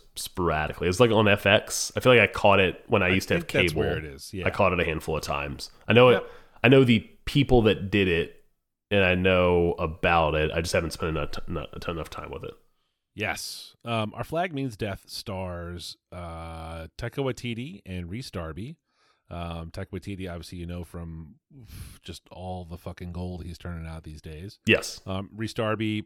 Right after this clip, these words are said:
Speaker 2: uh, I knew mostly from, uh, he was the manager, uh, on
Speaker 1: Flight of the
Speaker 2: Flight of the
Speaker 1: Conchords?
Speaker 2: Conchords,
Speaker 1: Hell
Speaker 2: yeah.
Speaker 1: yeah, he was. I love that show, and I love him on that show.
Speaker 2: <laughs> He is,
Speaker 1: He's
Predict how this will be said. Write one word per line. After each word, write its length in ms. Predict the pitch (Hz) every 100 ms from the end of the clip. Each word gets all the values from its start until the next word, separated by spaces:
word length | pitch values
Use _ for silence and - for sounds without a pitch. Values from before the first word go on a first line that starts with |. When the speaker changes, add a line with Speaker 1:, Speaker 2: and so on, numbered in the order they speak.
| -
Speaker 2:
uh, 300 | 101 95 92 76 _ _
I 280 | - 127 151
knew 240 | 104 98
mostly 400 | 90 101 98 104
from, 640 | 92 - 98 92 92 87 80 _ _ _ _
uh, 100 | 85
he 100 | 87
was 100 | 107
the 80 | 92
manager, 480 | 92 107 110 135 156 _ _ -
uh, 40 | 101
on 320 | 98 95 92
Speaker 1:
Flight 180 | 87 92
of 20 | 92
the 60 |
Speaker 2:
Flight 220 | 107 104
of 40 | 104
the 60 |
Speaker 1:
Conchords? 160 | 147 175
Speaker 2:
Conchords, 460 | 107 113 143 151 -
Speaker 1:
Hell 180 | 123
Speaker 2:
yeah. 200 | 113 117
Speaker 1:
yeah, 40 | 117
he 80 | 92
was. 280 | 90 90 -
I 60 | 101
love 300 | 95 113 101
that 180 | 95
show, 300 | - 139 120
and 80 | 120
I 40 | 120
love 200 | 127 -
him 180 | 165 156
on 140 | 135
that 160 | 107 -
show. 300 | - 147 -
Speaker 2:
<laughs> 60 | - - - - 587 - - 659 147 - -
He 160 | 147 147
is, 240 | 143 143
Speaker 1:
He's 160 | 180